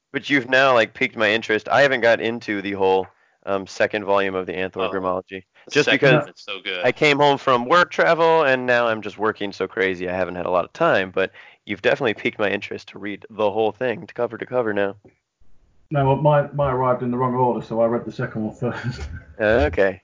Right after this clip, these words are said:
Speaker 2: The second one is so good.
Speaker 3: Yeah, it is. It is. It's really good. But then if, if you look at reading through the lore and actually listening to some of the episodes you guys, uh, reading through the actual, um, Grimoire of that,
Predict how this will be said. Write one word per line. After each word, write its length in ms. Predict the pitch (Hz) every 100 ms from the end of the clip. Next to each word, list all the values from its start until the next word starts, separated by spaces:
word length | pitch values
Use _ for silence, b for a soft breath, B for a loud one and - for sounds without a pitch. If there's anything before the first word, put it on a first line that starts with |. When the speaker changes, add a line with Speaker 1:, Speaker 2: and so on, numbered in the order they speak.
| _
Speaker 2:
The 80 | 120
second 360 | - 120 110 104
one 100 | 95
is 80 | -
so 240 | - 95
good. 320 | 87 87 85 _ _ _ _ _ -
Speaker 3:
Yeah, 100 | 120
it 140 | 98
is. 240 | 98 85 - _
It 160 | - -
is. 160 | 113 98
It's 160 | 92
really 220 | 107 95
good. 200 | 92 - - - - - B B B B
But 80 | -
then 140 | 180 190
if, 140 | 151
if 180 | 165 170
you 80 | 180
look 220 | 202 196
at 200 | 170 - - _ 170
reading 340 | 175 165 156
through 200 | 156 147
the 100 | 135
lore 400 | 143 160 131 120
and 160 | 123 131
actually 260 | - 131
listening 420 | 156 160 147 135 131
to 600 | 143 135 135 127 123 107 -
some 200 | - 147
of 40 |
the 40 | 139
episodes 380 | 139 - 123
you 180 | 127 131
guys, 360 | 131 117 80 - _ -
uh, 200 | 139 131 - _ _ _ _ _ _ -
reading 340 | 165 156 147
through 160 | 143 147
the 60 | 139 147
actual, 420 | - 143 135 131
um, 360 | 131 120 117 - _ -
Grimoire 300 | 156 143 120
of 40 | 131
that, 260 | 117 -